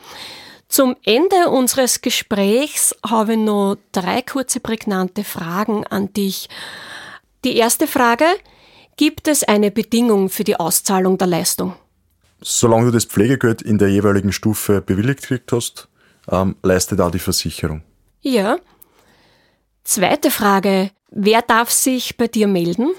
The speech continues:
Speaker 2: Wie ich eh vorher gesagt hab, äh, bis zum siebzigsten Geburtstag kann man's im Prinzip abschließen. Ähm, es können sich aber auch gern, ähm,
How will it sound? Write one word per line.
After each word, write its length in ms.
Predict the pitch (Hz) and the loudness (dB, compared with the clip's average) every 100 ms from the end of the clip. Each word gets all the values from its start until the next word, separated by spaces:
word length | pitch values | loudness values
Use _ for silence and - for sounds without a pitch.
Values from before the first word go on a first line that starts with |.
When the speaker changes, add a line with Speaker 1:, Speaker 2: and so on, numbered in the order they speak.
| - _ _ _ _ _ _ _ - | -8 _ _ _ _ _ _ _ 0
Speaker 2:
Wie 180 | 110 | 4
ich 60 | 107 | 4
eh 40 | |
vorher 220 | 113 113 101 | 4 2 4
gesagt 320 | 117 101 - | 2 2 2
hab, 260 | 120 - - | 0 -2 -4
äh, 160 | 98 95 | 0 2
bis 280 | - 104 - | 2 0 0
zum 140 | 107 | 0
siebzigsten 600 | - 107 - 104 - 107 | 2 0 0 -4 0 0
Geburtstag 540 | 95 104 101 - 98 | 0 0 -2 -2 -4
kann 160 | - 95 | 0 0
man's 120 | 90 | 0
im 100 | 92 | 0
Prinzip 340 | 87 87 90 95 | -2 -2 -2 -2
abschließen. 640 | 98 - 117 104 - 120 - - - _ - | -4 0 0 0 -4 -8 -14 -20 -20 _ -4
Ähm, 380 | 98 98 95 95 - _ _ _ | 2 2 2 0 -6 _ _ _
es 160 | - - | -6 0
können 240 | 104 113 | 2 2
sich 240 | 113 113 - - | 4 2 0 0
aber 260 | 98 95 | 4 4
auch 100 | 98 | 4
gern, 320 | - 98 110 - | 4 2 2 0
ähm, 440 | 95 98 95 - | 0 2 2 -2